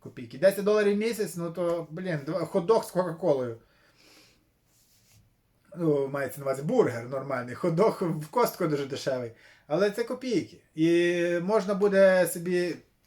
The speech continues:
що можна буде, то я розкажу потім, як він в мене буде. Бо там мені Чак понарозказував, там все, що хочеш. От, замовив собі і їй. Питався: Сем, е, мнувся, теж йому треба, але я хочу дешевше,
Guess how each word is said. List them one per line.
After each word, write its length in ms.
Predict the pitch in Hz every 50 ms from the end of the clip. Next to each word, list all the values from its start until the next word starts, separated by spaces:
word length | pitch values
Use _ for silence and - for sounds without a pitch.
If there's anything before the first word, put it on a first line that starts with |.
| _ _ _ _ _ _ _ - - _ _ _ -
що 240 | - - 220 240
можна 320 | 220 220 226 220 165 196 190
буде, 300 | 175 247 349 370 330 262
то 100 | - 190
я 120 | 185 185
розкажу 340 | 180 180 - - 214 226 208 -
потім, 300 | - 220 196 - 180 170
як 120 | 170 160 160
він 120 | 185 170
в 20 |
мене 200 | 180 175 175 175
буде. 340 | 165 156 175 165 139 123 120 - - - - - - - -
Бо 100 | - 151
там 220 | 160 196 220 214 208
мені 280 | 220 220 220 214 208
Чак 260 | 208 - 226 220 220
понарозказував, 800 | - 208 196 202 202 196 - 254 247 254 247 240 226 214 208 202
там 680 | 202 214 214 220 208 196 196 196 185 185 185 180 175 175
все, 320 | 165 165 - - 240 233
що 120 | 214 - -
хочеш. 580 | - 196 151 135 - - 110 - - - - _ _ _ _ - - - - - _ - - - _ _ _ _ _ _ - _ _ - - - - - _ _ _ _ _ _ _ _ _
От, 340 | - 190 196 196 175 160 156
замовив 340 | 185 185 208 208 202 196 -
собі 200 | - 196 202 240
і 180 | 247 226 208
їй. 320 | 175 156 131 120 113 - - _ _
Питався: 580 | - 185 - 214 214 196 160 - 156 143 139 -
Сем, 400 | - 226 233 240 233 226 220 220
е, 280 | 214 214 208 208 202
мнувся, 640 | 196 190 208 233 269 294 294 247 196 - 233 233 226
теж 280 | 226 247 262 254 214 202
йому 260 | 208 202 202 208 202
треба, 460 | - 233 254 269 269 254 226 208 160
але 200 | 165 185 220 254
я 100 | 285 285
хочу 320 | 269 - 254 254 247 240 233
дешевше, 920 | 220 226 226 - 269 294 294 285 262 - - 254 254 247 233 233 220 202